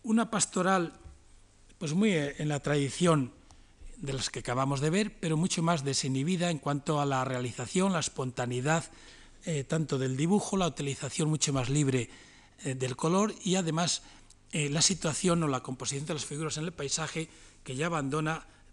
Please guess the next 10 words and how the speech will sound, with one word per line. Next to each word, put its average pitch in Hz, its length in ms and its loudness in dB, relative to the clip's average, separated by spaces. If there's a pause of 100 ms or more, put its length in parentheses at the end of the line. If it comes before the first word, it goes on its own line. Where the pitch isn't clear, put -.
(120)
todo 170 220 0
concepto 147 480 -8
de 120 160 -6
artificial 139 640 -6
para 156 280 -6 (160)
ser 180 280 0
realmente 143 460 -2
algo 143 160 -4
mucho 135 260 -4
más 139 260 -4